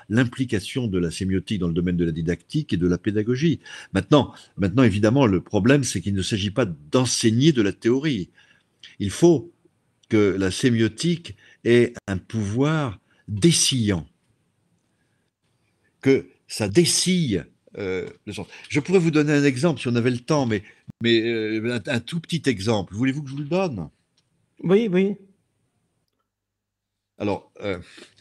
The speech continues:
Speaker 1: c'est, c'est le, je vais vous le donner l'exemple, si vous voulez.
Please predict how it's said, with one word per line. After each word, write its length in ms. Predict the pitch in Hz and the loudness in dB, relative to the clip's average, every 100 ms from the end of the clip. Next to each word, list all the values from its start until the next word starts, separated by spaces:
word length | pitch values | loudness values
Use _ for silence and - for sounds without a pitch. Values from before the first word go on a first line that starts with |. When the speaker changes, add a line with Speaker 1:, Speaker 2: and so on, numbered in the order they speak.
| - - - - | -20 -20 -10 -6
Speaker 1:
c'est, 260 | - 170 123 | 4 4 4
c'est 180 | - | 4
le, 280 | 185 127 87 - - _ _ | 6 6 4 -6 -20 _ _
je 220 | - 120 113 | -8 -4 0
vais 60 | 160 | 2
vous 80 | |
le 60 | 185 | 4
donner 180 | 185 196 | 4 4
l'exemple, 420 | 165 143 202 - | 2 0 -6 -4
si 60 | 165 | -2
vous 60 | |
voulez. 260 | 160 160 | 2 0